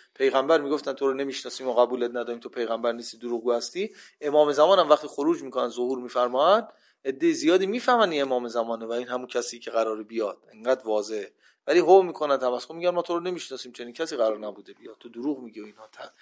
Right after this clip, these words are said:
یعنی تبلیغات سمی و منفی علیه امام می‌کنن.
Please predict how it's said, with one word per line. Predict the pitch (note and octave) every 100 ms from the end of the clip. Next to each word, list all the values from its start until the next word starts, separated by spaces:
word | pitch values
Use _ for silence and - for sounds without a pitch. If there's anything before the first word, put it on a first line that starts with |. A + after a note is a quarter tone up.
| - _
یعنی | B2 C#3+ E3 -
تبلیغات | - A#2+ A#2 A#2+ A#2+ D3+ E3+ F#3 G3
سمی | F#3+ - A2+ B2 D3
و | E3 C#3
منفی | B2 B2 B2 E3
علیه | C3 D3 C3 A#2+
امام | B2+ A2+
می‌کنن. | G#2 - F#2+ F#2